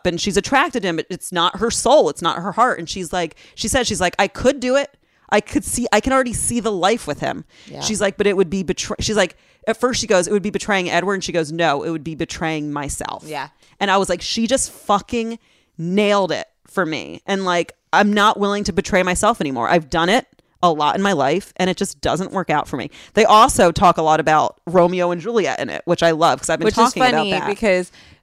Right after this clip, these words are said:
Speaker 2: like, I definitely laugh and giggle that you're so obsessed with, uh, Twilight, but <laughs> my absolute favorite movie is Baz Luhrmann's Romeo and Juliet.
Speaker 1: I love it.
Speaker 2: And I've,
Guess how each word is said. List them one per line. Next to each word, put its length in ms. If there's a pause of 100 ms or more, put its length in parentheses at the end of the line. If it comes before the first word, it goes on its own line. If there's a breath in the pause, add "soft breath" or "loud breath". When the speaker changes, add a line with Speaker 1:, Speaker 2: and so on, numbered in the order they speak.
Speaker 2:
like, 220
I 680
definitely 800
laugh 400
and 140
giggle 320
that 120
you're 140
so 240
obsessed 540
with, 420
uh, 300
Twilight, 600
but 320
<laughs> 0
my 300
absolute 680
favorite 420
movie 460
is 200
Baz 300
Luhrmann's 460
Romeo 400
and 140
Juliet. 560
Speaker 1:
I 120
love 320
it. 200
Speaker 2:
And 260
I've, 280